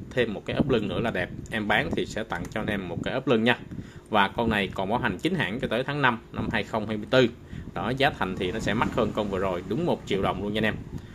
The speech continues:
Mười sáu triệu ba trăm nghìn. Đây cũng là phiên bản Việt Nam và bộ nhớ là ram tám, bộ nhớ hai năm sáu gi nha. Ngoại hình chín bảy, chín mươi tám phần trăm còn bảo hành. Và riêng em bán thì sẽ bảo hành cho anh em là ba tháng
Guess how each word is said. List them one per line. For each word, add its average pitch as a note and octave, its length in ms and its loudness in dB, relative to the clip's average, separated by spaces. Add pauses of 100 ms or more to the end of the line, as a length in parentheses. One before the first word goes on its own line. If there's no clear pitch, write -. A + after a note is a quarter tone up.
(180)
Mười G2+ 240 4
sáu D#3+ 340 4
triệu F2+ 280 0 (120)
ba A#2 200 6
trăm A2+ 160 0
nghìn. A2+ 200 4 (400)
Đây A#2+ 200 2
cũng G#2 220 0
là G#2+ 140 4
phiên A#2 220 0
bản G2 220 0
Việt A2 180 -4
Nam A2+ 200 6 (180)
và F#2 140 0
bộ F2+ 160 -2
nhớ G#2 260 0
là G2 340 2
ram G2 160 -4
tám, B2+ 340 4
bộ F2+ 100 -4
nhớ G2 200 -2
hai A#2 100 0
năm F#2+ 120 -2
sáu B2 220 0
gi A#2 180 8
nha. A#2 140 6 (540)
Ngoại F#2 140 -2
hình G2 180 0 (100)
chín D3 160 -4
bảy, F2+ 240 2 (100)
chín D3+ 180 -6
mươi A#2+ 160 0
tám C3 140 2
phần A2 120 -6
trăm G#2 200 4 (140)
còn F2 160 -4
bảo A2 100 0
hành. A#2+ 180 8 (440)
Và F#2+ 180 4 (180)
riêng B2 260 6
em A2 220 2
bán G#2+ 320 2
thì F#2+ 160 0
sẽ F#2+ 160 -2
bảo A#2 100 -2
hành A2 180 -2
cho G2+ 80 0
anh G2+ 80 0
em G2 180 -2
là E2+ 140 0
ba F#2 160 0
tháng G#2+ 300 2